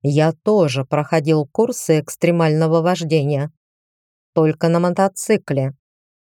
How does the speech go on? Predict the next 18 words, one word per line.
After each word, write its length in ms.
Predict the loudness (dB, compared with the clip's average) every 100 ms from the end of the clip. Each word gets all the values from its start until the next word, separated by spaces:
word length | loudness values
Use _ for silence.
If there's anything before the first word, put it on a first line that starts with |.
| _
Он 160 | 0 2
завёл 520 | 2 2 2 2 0
своего 500 | -2 0 2 2 0
монстра, 560 | 0 -2 -4 -4 -6 -6 _ _ _ _
и 60 | -2
я 260 | 0 0 0
напряглась. 760 | 0 -2 0 0 0 -2 -10 _ _ _ _ _ _ _ _ _
«И 100 | -6
тоже 500 | -4 0 0 2 2
не 140 | 4 4
закончил?» 920 | 2 0 0 0 -2 0 0 0 -4 _ _ _ _ _
Вцепилась 720 | -4 -2 0 2 4 2 0
я 180 | 0 2
в 60 | 0
его 280 | 0 0
футболку 560 | 0 -4 0 -2 0 -2
мёртвой 460 | 0 0 -2 -4 -2
хваткой. 600 | -2 -2 -4 -4 -4